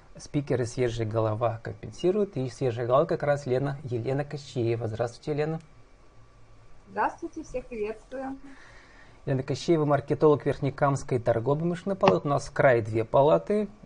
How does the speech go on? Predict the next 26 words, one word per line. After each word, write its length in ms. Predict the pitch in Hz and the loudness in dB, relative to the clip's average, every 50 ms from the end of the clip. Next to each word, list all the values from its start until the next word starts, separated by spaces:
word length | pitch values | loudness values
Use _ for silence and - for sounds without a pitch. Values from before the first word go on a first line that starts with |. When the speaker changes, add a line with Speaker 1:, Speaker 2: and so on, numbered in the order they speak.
| - - | -10 -4
Speaker 1:
Пермская 460 | - 110 110 131 - - - 175 170 | -2 -2 -2 -2 -6 -6 -2 -2 0
палата, 420 | 170 - 185 180 185 190 190 - - | 4 6 6 8 8 6 4 2 -6
которая, 320 | 151 - - 151 143 143 | -6 -2 -2 -2 -2 -2
кстати, 500 | - - - - 151 147 - - 143 139 - - - - - - - - - - | -6 -4 0 2 2 2 2 -2 -6 -6 -8 -16 -20 -20 -20 -20 -20 -20 -14 -6
а, 140 | - 139 139 | -4 -2 0
имеет 380 | 139 139 147 147 143 139 143 | 0 0 0 0 0 -2 -2
право 240 | - 151 143 143 139 | 2 4 4 6 6
выдавать 380 | 143 139 131 127 127 131 127 - | 4 2 0 0 0 0 0 0
сертификаты. 720 | 143 131 117 - 120 - 143 131 - - 123 120 120 - 117 | -2 -4 -4 -4 -8 -8 -8 -6 0 0 0 0 0 -2 -2
Верхнекамская, 680 | 113 - 139 123 - - 180 214 214 214 - - 185 | -4 -4 -6 -4 0 2 2 2 2 0 -4 -2 0
Лена, 140 | 180 175 170 | 2 2 2
по-моему, 360 | 170 160 156 156 151 151 151 | 2 2 2 2 2 2 2
не 160 | 151 151 156 | 2 2 2
имеет 260 | 151 151 131 113 110 - | 2 2 0 0 -2 -2
права, 260 | 120 117 113 98 113 | -2 -2 0 -2 -2
да, 140 | 107 131 147 | -4 -2 -2
выдавать 400 | 170 151 139 123 117 117 - - | -2 0 0 0 0 0 -2 -6
сертификаты 680 | - - - - - - - - 107 104 - 113 - - - - - | -12 -14 -14 -16 -20 -14 -8 -6 -6 -6 -6 -8 -12 -12 -14 -12 -8
Speaker 2:
Нет, 100 | 233 220 | -6 -6
Speaker 1:
о 60 | 220 | -2
Speaker 2:
только 160 | 214 240 254 - | -2 -2 -2 -2
Speaker 1:
форс-мажоре? 360 | - - - - 113 - 240 | -4 -6 -6 -6 -4 -2 -2
Speaker 2:
региональные 400 | 226 220 220 196 190 202 196 196 - - - - | -2 -2 -4 -4 -6 -8 -8 -10 -10 -16 -20 -20
палаты 200 | 185 185 180 - - 175 185 | -18 -18 -18 -18 -20 -20 -20
выдают. 240 | - - 175 180 - | -16 -14 -12 -4 0
Speaker 1:
А? 220 | 151 185 202 - | 0 0 0 0